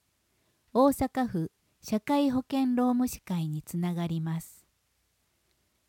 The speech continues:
人権の相談。人権いろいろ相談。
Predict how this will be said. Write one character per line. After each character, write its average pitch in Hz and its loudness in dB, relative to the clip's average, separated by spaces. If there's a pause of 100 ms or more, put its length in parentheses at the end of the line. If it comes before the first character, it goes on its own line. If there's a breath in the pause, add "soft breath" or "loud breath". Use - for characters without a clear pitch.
(120)
人 262 0
権 277 2
の 262 4
相 233 0
談。 208 -4 (680)
人 262 2
権 240 0 (100)
い 226 2
ろ 262 6
い 262 4
ろ 240 2
相 208 0
談。 156 -6